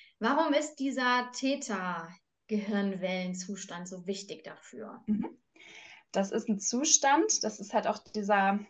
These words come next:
Speaker 2: Zustand, in den wir alle jeden Tag, jeden Abend kommen, wenn wir halt uns schlafen legen, wenn wir zur Ruhe kommen, dann geht es, wird der Verstand, äh, immer leiser und dann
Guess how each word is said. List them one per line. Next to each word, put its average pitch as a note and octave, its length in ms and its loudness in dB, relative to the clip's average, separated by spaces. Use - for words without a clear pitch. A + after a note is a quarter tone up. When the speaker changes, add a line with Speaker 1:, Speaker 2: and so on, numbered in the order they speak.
Speaker 2:
Zustand, A#3 460 0
in G3+ 100 4
den G3+ 200 -2
wir - 160 0
alle G#3+ 400 4
jeden G3 260 0
Tag, G#3 400 0
jeden F#3+ 160 -2
Abend G3 380 2
kommen, G#3+ 440 4
wenn F#3 200 -2
wir F3+ 160 -4
halt F3+ 320 -6
uns - 320 -10
schlafen A#3 500 2
legen, C#4 480 -2
wenn G#3+ 140 -2
wir E3+ 100 -10
zur E3+ 240 -8
Ruhe C4 280 2
kommen, B3 520 2
dann G#3 280 4
geht G#3 240 2
es, G3+ 360 -6
wird G3 160 -4
der F#3 180 4
Verstand, G3 720 4
äh, G3 360 4
immer F#3+ 280 4
leiser G#3+ 600 0
und G#3+ 160 -4
dann G3+ 280 -4